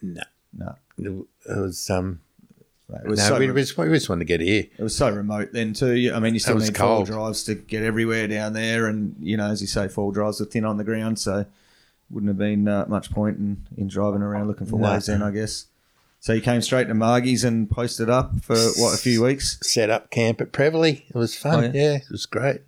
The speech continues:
Speaker 2: Got good waves
Speaker 1: Got
Speaker 2: and
Speaker 1: wavy waves every day. It was, just did exactly what I remember it did. It offshore every morning.
Speaker 2: Yeah.
Speaker 1: Onshore <laughs> every afternoon.
Speaker 2: And were your mates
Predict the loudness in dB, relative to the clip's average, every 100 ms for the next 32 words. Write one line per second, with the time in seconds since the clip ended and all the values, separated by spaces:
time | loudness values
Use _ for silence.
0 | _ -16 -2 2 4 4 6 4 4 2
1 | 0 2 4 6 6 6 6 4 4 2
2 | 4 2 4 4 4 4 2 -6 -12 -6
3 | -2 -2 0 0 2 0 2 2 4 4
4 | 4 4 2 2 0 0 -4 -6 -6 -2
5 | -2 -2 0 2 2 2 -2 0 0 -2
6 | -4 _ -4 0 0 0 0 2 2 2
7 | 2 -2 -4 -2 0 -2 -2 0 0 0
8 | 2 2 2 2 0 -2 -4